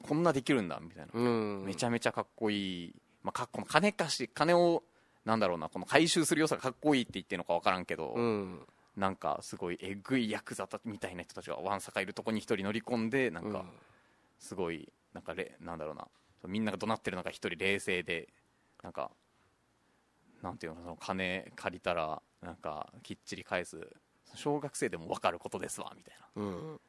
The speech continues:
Speaker 1: 言って、わあ、すげえなって思って、昨日、夜な-、夜、寝る前にそれを見て寝たのよ。
Speaker 2: うん。
Speaker 1: マジで夢で出てきて。
Speaker 2: うん。
Speaker 1: なんか、金、なんか、「ほら、金返してもらおうか」、みたいな。
Speaker 2: うん。
Speaker 1: 「いやー、やめてください、金ないんです」って、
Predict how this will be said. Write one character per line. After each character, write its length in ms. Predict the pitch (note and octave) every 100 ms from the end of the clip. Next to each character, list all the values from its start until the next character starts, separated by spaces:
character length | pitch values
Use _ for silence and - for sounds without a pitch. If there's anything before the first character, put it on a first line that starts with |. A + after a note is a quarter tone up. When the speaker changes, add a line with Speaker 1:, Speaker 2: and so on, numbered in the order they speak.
| _ F#2
Speaker 1:
言 80 |
っ 20 | -
て、 180 | D#2+
わ 360 | F2 F2 F2+ F2+
あ、 40 |
す 140 | - F#2
げ 120 | F2+
え 60 | F2
な 220 | F2 E2+
っ 40 | -
て 220 | D2 - - _ - - - - -
思 140 | G#2+
っ 40 | G#2+
て、 500 | - D#3 G#2 - - -
昨 80 | B2
日、 180 | G#2+ - B2+
夜 180 | C#3
な-、 60 | F3+
夜、 200 | C#3+ D#3+
寝 80 | D3+
る 140 | F#3
前 160 | F3 F3
に 80 | G#2+
そ 160 | -
れ 60 | G#2+
を 80 | G#2
見 120 | A2
て 120 | F2+
寝 120 | G2
た 120 | - F#2
の 80 |
よ。 160 | G#2 F2+ - _ _ _ _ _ _ _
Speaker 2:
う 40 | G2+
ん。 40 |
Speaker 1:
マ 160 | D3 G#3
ジ 80 | D3+
で 60 |
夢 260 | G2+ G#2 G#2
で 80 | G2+
出 120 | G#2
て 100 | A2
き 80 | -
て。 200 | - - A#2
Speaker 2:
う 60 |
ん。 440 | A#2 G#2 F#2 F2 - _ _ _ _ _ _ _ _
Speaker 1:
な 80 | F#2+
ん 60 | E2
か、 200 | - - _
金、 500 | - F#2+ F#2+ F#2+ D#2
な 80 | F2
ん 60 | E2+
か、 260 | - - - _
「ほ 120 | E2+
ら、 240 | F2+ F2 -
金 360 | A2 G#2 G#2+ G#2
返 320 | - G#2 G2+
し 60 | -
て 60 |
も 120 | G2
ら 120 | G#2 G2+
お 40 |
う 40 |
か」、 180 | - F2+
み 60 | -
た 100 | -
い 60 | -
な。 240 | - A2+
Speaker 2:
う 40 | G#2
ん。 220 | F2 F2 - _ _ _ _ _ _ _
Speaker 1:
「い 80 | -
や 360 | C4 B3 - -
ー、 100 | A3
や 100 | A#4
め 80 | A4
て 80 | G4
く 80 |
だ 100 | B4
さ 120 | A#4+ A4+
い、 60 |
金 220 | - G#4+ G#4
な 100 | G#4+
い 60 |
ん 20 |
で 100 | G4 G4
す」 100 | C4+
っ 180 | C#4 -
て、 260 | - A2+